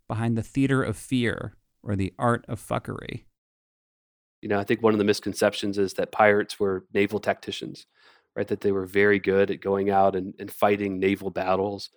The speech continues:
Speaker 2: and taking ships in that way. But the reality is that they relied on terror in particular to scare their potential opponents into submission. So they were very rarely getting into these kind of large scale naval battles where they would have these,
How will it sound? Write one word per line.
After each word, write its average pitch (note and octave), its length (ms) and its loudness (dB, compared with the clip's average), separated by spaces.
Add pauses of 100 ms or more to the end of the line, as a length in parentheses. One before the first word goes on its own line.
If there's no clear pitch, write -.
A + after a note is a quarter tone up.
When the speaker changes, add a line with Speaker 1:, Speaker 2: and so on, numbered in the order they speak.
(380)
Speaker 2:
and F#2 100 -6
taking G#2 280 -4
ships - 320 -4
in F#2+ 80 -2
that F#2 180 -2
way. G2+ 280 2 (420)
But G#2+ 100 -6
the A2 100 -2
reality A2 520 8
is F#2 100 2
that F#2+ 160 -10
they G2 120 6
relied G2 440 2
on F#2 160 0
terror G#2+ 600 -6 (200)
in G2+ 80 -8
particular A#2 720 -4 (480)
to - 100 2
scare G#2 560 4
their G2 380 4 (300)
potential G#2+ 440 0
opponents G2 540 0
into F#2+ 160 -2
submission. G2 640 -6 (400)
So G2 480 4
they G#2 120 6
were G2+ 120 4
very A2 320 6
rarely G2+ 460 4
getting G2 280 2
into F#2+ 140 0
these F#2 200 -4
kind G2+ 140 -4
of F#2 80 0
large F#2+ 260 2
scale G2 280 0
naval F#2+ 300 -2
battles F#2+ 440 0
where F#2+ 100 -4
they F#2+ 80 0
would F#2 140 -2
have F#2+ 140 0
these, F#2 240 -4